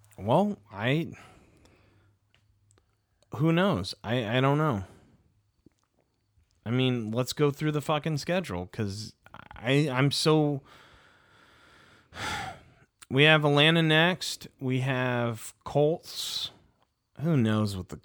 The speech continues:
Jesus, the Colts are, I, I, d-, listen, we live in Indiana. I don't know who the, I have not known who the Colts are for years. They got a washed up quarterback.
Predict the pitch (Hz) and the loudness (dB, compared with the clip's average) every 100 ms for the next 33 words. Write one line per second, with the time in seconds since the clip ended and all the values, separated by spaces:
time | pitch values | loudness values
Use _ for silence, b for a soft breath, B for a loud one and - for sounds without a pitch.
0 | - 160 135 98 90 104 - 135 170 165 | -10 -4 -2 -2 -6 -10 -8 -2 -2 -4
1 | - 107 95 87 _ - _ _ _ _ | -6 -6 -6 -10 _ -20 _ _ _ _
2 | _ _ _ - - 170 180 123 127 110 | _ _ _ -14 2 6 6 4 -4 -4
3 | 107 123 151 139 - 110 113 175 165 160 | -10 2 4 4 4 -2 2 4 6 6
4 | 151 139 135 127 127 127 113 185 165 131 | 6 4 6 6 4 4 4 6 6 6
5 | 120 151 139 113 185 180 147 151 143 151 | 4 4 2 4 6 6 6 4 4 4
6 | 147 147 143 - 143 151 160 151 135 127 | 4 4 2 2 4 4 6 6 6 0
7 | 117 117 98 92 127 123 127 117 151 180 | 0 2 0 -2 0 6 6 6 6 6
8 | - 160 - 151 135 120 123 143 | 4 0 2 2 4 2 0 0